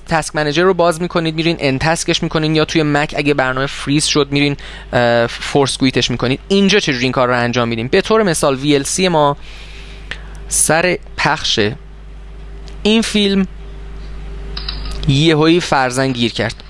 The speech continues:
البته حالا این اتفاق اینجا نمیفته ولی من می‌تونم نشونتون بدم که چجوری می‌شه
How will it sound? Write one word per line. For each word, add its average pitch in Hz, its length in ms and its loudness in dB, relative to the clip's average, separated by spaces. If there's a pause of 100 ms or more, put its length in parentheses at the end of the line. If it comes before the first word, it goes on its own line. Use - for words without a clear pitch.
البته 143 240 0
حالا 151 140 2
این 165 100 0
اتفاق 151 240 0
اینجا 156 200 0
نمیفته 175 220 0
ولی 160 140 4
من 156 160 2 (220)
می‌تونم 135 220 2
نشونتون 117 340 2
بدم 113 140 4
که 113 120 0
چجوری 120 260 2
می‌شه 120 260 2